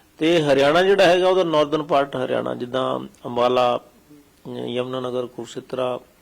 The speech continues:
ਕੈਥਲ, ਕਰਨਾਲ, ਇਹਨਾਂ ਇਲਾਕਿਆਂ ਵਿੱਚ ਚਾਂਸਸ ਹੈਗੇ। ਟਰਾਈ ਸਿਟੀ 'ਚ ਵੀ ਅੱਜ ਮੌਸਮ ਖਰਾਬ ਚੱਲੂਗਾ। ਤੇ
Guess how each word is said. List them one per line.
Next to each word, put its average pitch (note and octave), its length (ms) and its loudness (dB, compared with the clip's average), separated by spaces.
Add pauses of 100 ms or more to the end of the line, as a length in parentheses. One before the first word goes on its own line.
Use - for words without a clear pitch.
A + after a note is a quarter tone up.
(400)
ਕੈਥਲ, B2+ 360 -6
ਕਰਨਾਲ, B2+ 440 -6
ਇਹਨਾਂ F#3 180 -2
ਇਲਾਕਿਆਂ D3+ 320 -2
ਵਿੱਚ C#3+ 120 -8
ਚਾਂਸਸ B2+ 280 -8
ਹੈਗੇ। B2+ 280 -6
ਟਰਾਈ D3 280 0
ਸਿਟੀ C#3+ 240 -4
'ਚ C#3+ 80 -12
ਵੀ C#3 140 0
ਅੱਜ C3 120 -4
ਮੌਸਮ C3 280 -6
ਖਰਾਬ B2 300 -4
ਚੱਲੂਗਾ। B2 480 -6 (880)
ਤੇ D#3 280 0